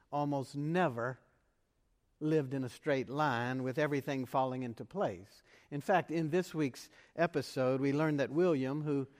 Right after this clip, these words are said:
gave his son up for adoption the day he was born,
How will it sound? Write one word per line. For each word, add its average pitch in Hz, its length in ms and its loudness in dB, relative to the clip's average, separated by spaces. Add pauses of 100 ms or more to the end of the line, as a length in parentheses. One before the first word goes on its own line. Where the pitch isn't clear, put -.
(140)
gave 170 240 4
his 156 160 4
son 151 240 2
up 160 160 0
for 156 300 2 (220)
adoption 143 800 0 (120)
the 131 80 -4
day 143 180 4
he 151 120 2
was 127 180 0
born, 147 480 0